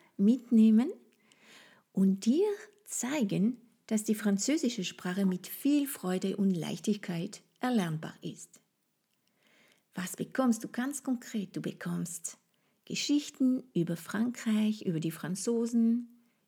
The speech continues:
über unterschiedliche Sitten und Bräuche. Und dann gibt es auch kulinarische Entdeckungen. Von mir bekommst du auch Urlaubstipps, aber nicht nur.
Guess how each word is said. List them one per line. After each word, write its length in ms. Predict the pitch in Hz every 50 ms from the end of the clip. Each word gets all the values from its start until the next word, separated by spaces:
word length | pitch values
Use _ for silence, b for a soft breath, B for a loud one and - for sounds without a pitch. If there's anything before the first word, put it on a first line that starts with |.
| b -
über 460 | 208 196 185 185 170 170 185 - - -
unterschiedliche 760 | 202 208 214 214 - 214 - - 175 175 170 180 - 147 151
Sitten 580 | 180 196 214 233 - - - 214 214 214 214
und 220 | 214 196 170 160 156
Bräuche. 680 | 165 - 160 151 160 170 175 - - - - 190 208 - _ _ _ _ _ _ _ _ _ _ _ _ _ _ _ B B B B B B B B B B B B
Und 180 | - 165 156 160
dann 360 | 226 185 202 240 269 285 302 285 b b b b b b b b b b -
gibt 240 | - 160 160 - 175
es 180 | 170 - -
auch 320 | - 160 165 180 - - -
kulinarische 840 | - 196 175 170 160 160 170 165 170 180 190 185 - - 185 - -
Entdeckungen. 800 | 180 185 190 190 170 - - - - - 160 - 165 - - - _ _ _ _ _ _ _ _ _ _ _ _ _ _
Von 200 | - - 165 170 175
mir 320 | 190 214 226 233 226 226 233 - -
bekommst 440 | - 190 - - 165 165 - - -
du 80 | -
auch 360 | - 143 147 156 - - -
Urlaubstipps, 840 | - 180 208 254 277 285 294 - - - - - 403 403 - - - _ _ _ _ _ _ _ _ _ _ _ _ _ _ _ _ -
aber 200 | - 190 - 226
nicht 380 | 220 247 285 294 285 - - 214
nur. 200 | 175 127 104